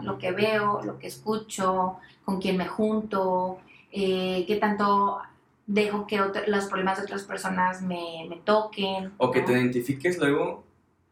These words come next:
Speaker 2: con esos problemas, ¿no?
Speaker 1: Ujú.
Speaker 2: O sea, pienso que a veces,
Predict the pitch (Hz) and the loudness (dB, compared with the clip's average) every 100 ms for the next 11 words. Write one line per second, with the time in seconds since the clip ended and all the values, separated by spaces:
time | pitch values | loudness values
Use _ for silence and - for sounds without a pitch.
0 | _ _ _ - 117 117 120 156 - - | _ _ _ -4 0 0 -2 -4 -4 -2
1 | - 123 131 - 95 95 - - - - | 0 0 0 -2 -6 -8 -10 -8 -8 -8
2 | - 117 - 120 120 131 139 135 127 143 | -8 -8 -2 -2 -2 0 0 2 0 -2
3 | - | -4